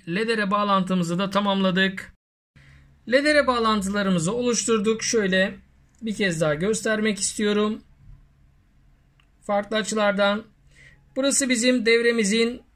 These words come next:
eksi on iki volt girişi. Şurası da bizim devremizin artı on iki volt girişi. Şimdi devreye güç verelim ve test edelim.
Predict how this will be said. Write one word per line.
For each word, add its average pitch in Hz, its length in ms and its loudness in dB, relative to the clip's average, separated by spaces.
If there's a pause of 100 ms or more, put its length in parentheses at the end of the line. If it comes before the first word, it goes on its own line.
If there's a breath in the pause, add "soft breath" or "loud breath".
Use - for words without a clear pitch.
(260)
eksi 226 340 0
on 247 160 2
iki 247 220 -2
volt 226 280 0
girişi. 233 580 0 (600)
Şurası 247 500 2
da 220 340 0
bizim 208 420 -2
devremizin 220 720 2 (140)
artı 214 380 -2
on 233 180 -2
iki 226 220 -4
volt 208 300 -2
girişi. 233 580 -2 (240 loud breath)
Şimdi 214 380 -2
devreye 220 340 2
güç 202 300 -2
verelim 202 520 2
ve 160 120 -2
test 208 280 0
edelim. 131 400 -2